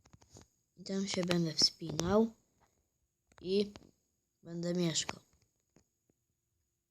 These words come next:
Ale, mm, no, trochę czasu to zajmie.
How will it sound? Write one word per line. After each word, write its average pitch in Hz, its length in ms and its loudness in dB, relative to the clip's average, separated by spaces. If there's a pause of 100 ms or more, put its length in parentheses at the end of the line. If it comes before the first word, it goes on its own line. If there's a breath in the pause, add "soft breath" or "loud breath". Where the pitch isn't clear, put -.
(500)
Ale, 190 520 4 (640)
mm, 170 540 -4
no, 170 120 -2
trochę 190 380 -4
czasu 190 340 -2
to 175 260 -2
zajmie. 175 760 2